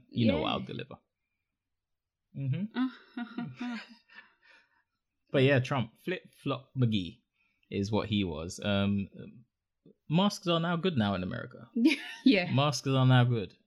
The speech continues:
Speaker 1: Only a few months before, well, I shouldn't be laughing 'cause, um, masks just became good in shops
Speaker 2: Yesterday,
Speaker 1: today. <laughs>
Speaker 2: yeah.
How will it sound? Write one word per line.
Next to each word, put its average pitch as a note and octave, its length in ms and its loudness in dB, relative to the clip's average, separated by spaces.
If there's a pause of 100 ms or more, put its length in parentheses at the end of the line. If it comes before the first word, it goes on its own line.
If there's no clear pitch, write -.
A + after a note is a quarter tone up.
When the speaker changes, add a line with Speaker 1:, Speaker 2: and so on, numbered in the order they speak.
(140)
Speaker 1:
Only C3+ 440 4
a A#2 100 0
few D3+ 260 -4
months B2 240 0
before, G2+ 380 -4 (260)
well, A2 200 -8
I C3+ 40 0
shouldn't A#2+ 220 -4
be F#2 80 -4
laughing E2+ 380 -8
'cause, E2+ 240 -16 (400)
um, F#2 360 -4
masks A2 280 0
just - 180 -8
became F#2 420 -6 (260)
good G2+ 320 -6
in G2+ 160 -2
shops - 500 -10 (460)
Speaker 2:
Yesterday, D3+ 500 4
Speaker 1:
today. - 160 6
<laughs> - 0 -
Speaker 2:
yeah. A3 180 8